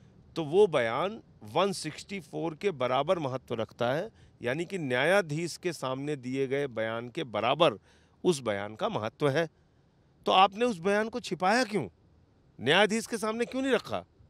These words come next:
क्योंकि न्यायाधीश पूरी सच्चाई को समझ जाते, इसलिए ये एक अजीब तरीके की इन्वेस्टिगेशन चल रही है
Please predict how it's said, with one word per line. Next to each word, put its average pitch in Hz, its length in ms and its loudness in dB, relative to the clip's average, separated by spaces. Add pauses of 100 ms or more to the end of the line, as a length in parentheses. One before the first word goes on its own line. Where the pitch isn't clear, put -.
(960)
क्योंकि 156 220 -4
न्यायाधीश 151 640 2
पूरी 147 260 -4
सच्चाई 110 460 -2
को 156 140 -6
समझ 127 300 -4
जाते, 92 460 -14 (1040)
इसलिए 214 340 -6
ये 208 300 0
एक 202 140 -4
अजीब 147 300 -8 (100)
तरीके 160 300 -4
की 143 120 -6
इन्वेस्टिगेशन 123 640 -6
चल 117 180 -8
रही 143 200 -6
है 165 160 -8